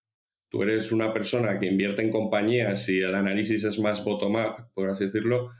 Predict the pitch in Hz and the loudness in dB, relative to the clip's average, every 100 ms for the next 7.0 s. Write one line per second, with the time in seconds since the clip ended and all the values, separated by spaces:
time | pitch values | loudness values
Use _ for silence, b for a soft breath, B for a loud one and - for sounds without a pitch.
0 | B B B B 98 98 98 95 95 95 | B B B B -4 -2 0 2 2 2
1 | 95 95 95 95 92 92 92 _ _ _ | 2 2 2 2 2 0 -4 _ _ _
2 | _ _ - 98 98 98 85 73 - - | _ _ -4 0 2 2 2 0 -2 -6
3 | B B - 104 95 104 113 131 123 131 | B B -4 0 2 2 2 2 2 2
4 | 120 120 123 117 131 117 113 127 123 113 | 0 0 0 0 0 0 2 0 2 0
5 | 110 120 110 113 110 107 107 113 113 110 | 0 0 0 2 2 2 0 0 0 2
6 | 110 107 107 117 117 110 101 101 107 101 | 2 4 4 2 2 0 0 2 2 0